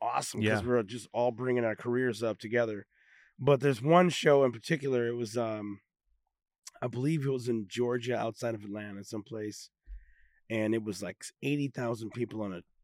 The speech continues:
Speaker 1: racetrack, and the headliner was Lenny Kravitz. And so, if you could have seen it, every single artist, every band was standing around just, like, with their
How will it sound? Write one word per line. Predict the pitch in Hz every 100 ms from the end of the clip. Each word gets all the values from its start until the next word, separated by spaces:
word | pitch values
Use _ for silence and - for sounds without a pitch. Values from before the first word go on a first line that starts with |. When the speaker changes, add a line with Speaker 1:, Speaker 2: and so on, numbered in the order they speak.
| _ _ _ _ 117
Speaker 1:
racetrack, | 127 131 120 - 123 113 104 - _ _ _ _ - -
and | 160 127
the | 120
headliner | 156 208 190 151 135
was | 120 120
Lenny | 139
Kravitz. | 120 143 139 127 110 - - _ _ _ _ - _ _ _ _ _ _ _ -
And | 135
so, | 117 139 127 - _ _ _ _ _ -
if | 135
you | 170 214
could | 220
have | 170
seen | - 175 175
it, | 139 - -
every | 151 156 160 165
single | - 165 160 151 143 139 _ _ _ _ _ _ -
artist, | 127 123 123 - - _ _ _ _ _
every | 143 131 131
band | 117 113 98 98 - _ _ _ _ -
was | 117
standing | - - 131 123 120
around | 113 107 104
just, | 101 107 -
like, | 113
with | 117 110
their | 110